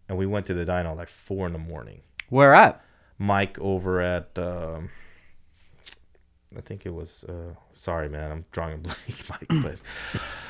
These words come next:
Speaker 2: <clears throat>
Speaker 1: it's basically, uh, Mike from back in the day. It's, I think it's Fusion Motorworks or something like that.
Speaker 2: And it's
Speaker 1: It's
Speaker 2: out
Speaker 1: in,
Speaker 2: in
Speaker 1: it's in
Speaker 2: Maryland?
Speaker 1: Baltimore. It was
Speaker 2: Oh, okay,
Speaker 1: far.
Speaker 2: gotcha,
Speaker 1: Like, we
Speaker 2: gotcha.
Speaker 1: had to drive.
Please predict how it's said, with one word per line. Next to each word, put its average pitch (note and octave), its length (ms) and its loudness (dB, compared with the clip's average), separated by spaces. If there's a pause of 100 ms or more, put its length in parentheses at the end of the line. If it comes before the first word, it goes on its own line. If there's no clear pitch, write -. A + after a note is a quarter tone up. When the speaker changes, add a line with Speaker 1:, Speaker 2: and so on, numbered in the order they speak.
(180)
Speaker 2:
<clears throat> - 0 -
Speaker 1:
it's A2+ 200 4
basically, A#2 640 4
uh, G#2 320 4
Mike G2+ 340 2
from F#2 180 -2
back F#2 180 0
in F2 160 -2
the F2 60 -8
day. F#2 180 0
It's, - 220 -6
I G2+ 220 -2
think C#3+ 200 -2
it's - 180 -4
Fusion F#2 580 -2 (180)
Motorworks E2+ 480 -2
or - 40 -14
something D#2 300 -12
like E2 120 -12
that. - 60 -6
Speaker 2:
And B2+ 100 0
it's B2+ 100 2
Speaker 1:
It's A#2+ 40 6
Speaker 2:
out A#2+ 80 10
Speaker 1:
in, A2+ 80 6
Speaker 2:
in A2 60 0
Speaker 1:
it's B2+ 60 6
in A#2 60 8
Speaker 2:
Maryland? C#3 180 10
Speaker 1:
Baltimore. E2 600 2
It G#2 80 0
was B2+ 120 10
Speaker 2:
Oh, A#2 100 10
okay, G#2+ 140 4
Speaker 1:
far. G#2 240 6
Speaker 2:
gotcha, - 120 -10
Speaker 1:
Like, F2+ 120 -2
we F#2+ 100 0
Speaker 2:
gotcha. A2 60 0
Speaker 1:
had A2 60 4
to E2+ 80 -4
drive. F2+ 420 -2